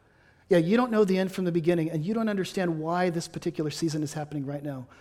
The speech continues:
but your heavenly Father knows, and you can trust him. You could let him control the future so that you could live in the moment. My parents are here,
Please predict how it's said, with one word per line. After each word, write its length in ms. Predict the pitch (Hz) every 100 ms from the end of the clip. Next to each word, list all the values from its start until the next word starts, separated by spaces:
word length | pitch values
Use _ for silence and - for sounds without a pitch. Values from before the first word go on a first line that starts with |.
| - - -
but 160 | 160 156
your 100 | 143
heavenly 440 | 180 180 185 180
Father 420 | - 147 147 139
knows, 560 | 127 113 110 - - - -
and 100 | 139
you 80 | 139
can 140 | 139
trust 340 | - 123 -
him. 180 | 123 127 _ _ _ _ _ _ _ _ _ _ _ _ _ _ _ _ _ _ _ _ _ _ _ _ _ _ _
You 120 | 175
could 140 | 185 185
let 160 | 190
him 260 | 185 202 214
control 420 | 202 175 - 165
the 80 | 156
future 520 | - 139 - 139 147 - _ _ _ _ _ _ _ _ -
so 160 | - 156
that 160 | 143
you 160 | 151 175
could 200 | 185 156
live 360 | 156 160 160
in 80 | 156
the 60 | 143
moment. 520 | 131 127 110 117 - _ _ _ _ _ _ _ - _ _ _ _ _ _ _ _ _ - _ _ - _ _ _ _ _ _ _ _ _ _ _ _ _ -
My 100 | 175
parents 380 | 170 175 160 165
are 40 |
here, 300 | 147 156 147